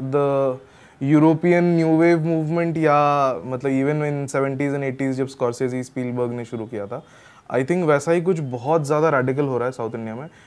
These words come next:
A lot of people don't know about it। So the first film that I'm going to be suggesting today is, uh, Aadu Kalam। Uh, it's a film directed by Vetri Maran। Uh, Dhanush won a national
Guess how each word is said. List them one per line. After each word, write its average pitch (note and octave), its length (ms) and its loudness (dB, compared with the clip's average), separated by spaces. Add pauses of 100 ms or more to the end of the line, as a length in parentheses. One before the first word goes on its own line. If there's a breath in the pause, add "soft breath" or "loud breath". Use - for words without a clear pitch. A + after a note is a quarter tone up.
(160 soft breath)
A C#3 120 -2
lot D#3 140 4
of E3+ 60 -2
people G3 300 2
don't F#3 140 6
know E3 160 2
about G2+ 280 -6
it। F#2+ 60 -20 (520 soft breath)
So G#3+ 260 2
the A#3+ 40 2
first A3 320 6
film B3+ 200 6
that A#3 200 6
I'm F3+ 160 4
going F3+ 160 2
to F#3+ 40 4
be G3 160 4
suggesting D#3+ 480 -2
today D#3+ 520 0
is, C#3+ 420 -2
uh, C3 320 2 (140)
Aadu C#3+ 220 4
Kalam। C#3 200 0 (840 loud breath)
Uh, B2 260 4
it's C#3+ 220 0
a F#3 60 0
film A3+ 260 4
directed G3+ 380 4
by G#3+ 140 6 (240)
Vetri E3 280 4
Maran। E3+ 360 2
Uh, C#3+ 240 0
Dhanush D3 340 -2 (240)
won C#3+ 380 -2
a C3+ 100 -2
national C3 340 -2